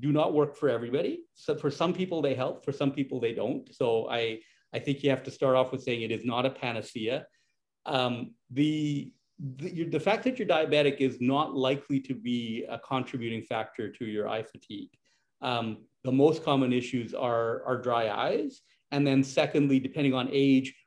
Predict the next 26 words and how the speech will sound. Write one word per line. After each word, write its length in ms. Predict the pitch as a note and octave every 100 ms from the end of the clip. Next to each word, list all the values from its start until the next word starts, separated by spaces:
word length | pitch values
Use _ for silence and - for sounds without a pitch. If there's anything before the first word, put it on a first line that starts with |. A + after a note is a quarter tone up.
| _
whether 260 | C#3+ C3 C3+
your 260 | B2+ B2+
focusing, 760 | B2 - D3+ D3+ D3 - C3+ A#2
uh, 220 | A#2+ A#2+
ability 500 | C3+ B2 A#2+ A#2 A#2
at 140 | A#2+ A#2
that 220 | A#2 A2+
distance 380 | A#2 - A2 -
is 100 | G#2+
an 100 | G#2+
issue. 300 | A2 - A2+ - _ _ _ _
So 180 | D#3+
usually 460 | C#3+ F3+ A3 G3 D#3
it's 120 | D3+
in 100 | D#3+
your 140 | C#3+ C3+
early 280 | D3 D3 C#3+
forties 540 | - C#3+ D3 F#3+ -
that 80 | C#3+
we 100 | C3
start, 420 | - C#3+ C#3+ - _
you 100 | D3+
know, 100 | C3
talking 380 | A#2 C#3 C3 C3+
about, 320 | B2 A#2+ A#2 -
like, 180 | A2+